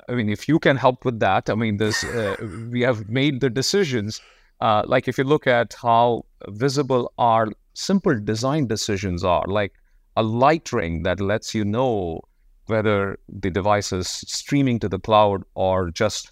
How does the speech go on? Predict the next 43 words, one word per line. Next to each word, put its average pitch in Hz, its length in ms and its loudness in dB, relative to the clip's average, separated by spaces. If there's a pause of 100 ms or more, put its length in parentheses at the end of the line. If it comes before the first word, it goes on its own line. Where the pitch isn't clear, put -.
heard 131 240 0
you 95 240 0
say 95 300 -2
the 87 120 -2
wake 90 280 -4
word 92 180 -2
Alexa 87 640 -4 (560)
is 107 180 -4
quite 185 220 2
important. - 420 -4
Like, 107 220 -2
I 101 40 -2
mean, 107 140 -2
that 139 300 2
gives 120 280 0
you 123 260 0 (460)
a 117 80 -4
sense 175 440 0
for, 117 320 -2 (240)
yes, 123 400 0
it 117 180 -6
heard 131 320 0
me 127 160 2
here, 92 420 -2 (120)
it's - 420 -10
sending 120 400 0
something 131 300 0
to 143 60 2
the 135 80 0
cloud. 87 540 2 (520)
And 131 240 0
then 175 320 2
we 117 80 -4
have 101 80 -2
made 123 180 -2
it 110 100 -6
super 165 340 -2
easy 123 340 -2
to 98 100 -6
go 104 200 -2
to 113 80 0
your 107 160 2
app 113 280 2